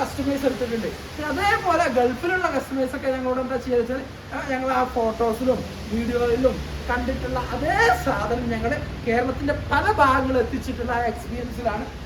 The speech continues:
ഞങ്ങൾ പറയുന്നത്. ഞങ്ങളുടെ എനർജി, എഫേർട്ട്, ഇത് അതുപോലെ എല്ലാ ഫർണിച്ചറിന് വേണ്ടിയാണ് എപ്പോഴും സ്പെൻഡ് ചെയ്യുക. ഇപ്പോഴും ഞങ്ങൾക്ക് ഓഫറിൽ തരാൻ കഴിയും. ഇപ്പോൾ എന്താണെന്ന് വെച്ചാൽ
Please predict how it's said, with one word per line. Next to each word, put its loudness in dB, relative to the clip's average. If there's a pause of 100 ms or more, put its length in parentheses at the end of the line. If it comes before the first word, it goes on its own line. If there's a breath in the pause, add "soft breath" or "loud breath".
(160)
ഞങ്ങൾ -2
പറയുന്നത്. -2 (320)
ഞങ്ങളുടെ 4
എനർജി, 2 (480)
എഫേർട്ട്, -2 (180)
ഇത് -6
അതുപോലെ -2
എല്ലാ 4
ഫർണിച്ചറിന് -2
വേണ്ടിയാണ് 4
എപ്പോഴും 0
സ്പെൻഡ് 4
ചെയ്യുക. -2
ഇപ്പോഴും 2
ഞങ്ങൾക്ക് 0
ഓഫറിൽ 0
തരാൻ 0
കഴിയും. -4
ഇപ്പോൾ -4
എന്താണെന്ന് 2
വെച്ചാൽ 2